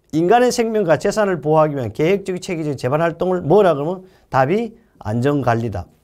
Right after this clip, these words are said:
그럼 두 가지로 나오겠죠. 이것도 이 번에 들어가 있는 게 하나 있고 사 번에 들어가는 게 하나 있다. 꼭 기억을 합니다.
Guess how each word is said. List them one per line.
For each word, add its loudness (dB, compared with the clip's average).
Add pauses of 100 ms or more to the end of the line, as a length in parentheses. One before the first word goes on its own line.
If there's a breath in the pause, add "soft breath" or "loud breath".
(480)
그럼 0
두 0
가지로 4
나오겠죠. 0 (360 soft breath)
이것도 4
이 -2
번에 0
들어가 -2
있는 -2
게 -4
하나 -4
있고 -4 (240)
사 2
번에 2
들어가는 0
게 -4
하나 -10
있다. -12
꼭 -4 (120)
기억을 0
합니다. -6